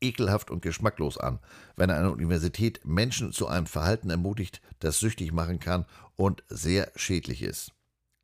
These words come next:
Nicht meine Worte, sondern Robert Mann, Journalismusprofessor bei L S U und ausgesprochener Kritiker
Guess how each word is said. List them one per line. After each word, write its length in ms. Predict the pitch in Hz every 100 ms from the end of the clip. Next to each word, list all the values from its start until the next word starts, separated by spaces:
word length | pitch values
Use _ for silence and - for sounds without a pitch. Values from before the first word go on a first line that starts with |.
| -
Nicht 240 | 82 82
meine 320 | 85 107 123
Worte, 340 | 120 127 139 104
sondern 380 | 92 104 104 104 - - -
Robert 360 | 90 101 95
Mann, 360 | 87 87 73 64 - - -
Journalismusprofessor 1200 | 101 98 101 113 - 95 - 85 87 101 95 80
bei 260 | 78 80 - -
L 180 | 82 85
S 200 | 82 -
U 120 | 101
und 240 | - 69 - _
ausgesprochener 840 | - 82 95 - 101 - 85 92 85
Kritiker 540 | - 87 78 - 73